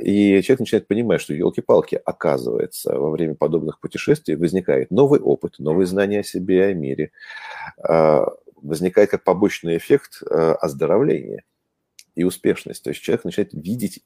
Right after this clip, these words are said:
и чувствовать, проживать некую ресурсность, и, э, для него жизнь превращается в некую, э, новую канву новизны.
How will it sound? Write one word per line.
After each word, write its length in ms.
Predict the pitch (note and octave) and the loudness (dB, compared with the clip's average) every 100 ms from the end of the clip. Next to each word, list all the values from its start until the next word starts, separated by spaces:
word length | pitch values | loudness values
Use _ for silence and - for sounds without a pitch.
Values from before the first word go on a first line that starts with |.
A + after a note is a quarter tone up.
| _ | _
и 260 | E2+ D2+ C#2+ | -6 -6 -6
чувствовать, 640 | - A2+ - E2 C#2 - - - | -6 -8 -6 -4 -4 -6 -4 0
проживать 680 | D#2+ D2+ E2 F2 B2+ - - - - | 2 2 2 4 4 2 -14 -20 -10
некую 360 | E2+ F#2 G2 F2 | -4 -2 2 2
ресурсность, 760 | F2 - D3 - D2+ C#2 - - | 0 0 -2 -2 -6 -8 -10 -10
и, 200 | E2 D#2+ - | -2 0 2
э, 520 | D2+ D#2 D#2+ D#2 D#2 - - - - - - - | 2 4 6 4 2 -2 -12 -12 -12 -10 -10 -6
для 100 | E2+ | -2
него 840 | F2 G2 A2 A2 G#2+ G#2 G2 F#2 | -2 2 2 4 4 4 4 2
жизнь 160 | G2 A2 | 0 -2
превращается 520 | A2+ G#2 F#2 G#2 - F#2 | -2 -4 -2 -4 -4 -8
в 20 | |
некую, 280 | F2+ F#2 - - - - - | -2 -2 -4 -18 -20 -8 0
э, 40 | D#2 D#2 D#2+ - | 4 4 2 0
новую 440 | F2 G2 F2+ F#2 | 2 2 4 2
канву 340 | - F2 F2+ F2 | 2 0 0 0
новизны. 600 | F2 G#2+ G#2+ D#2+ - | 0 0 0 -4 -10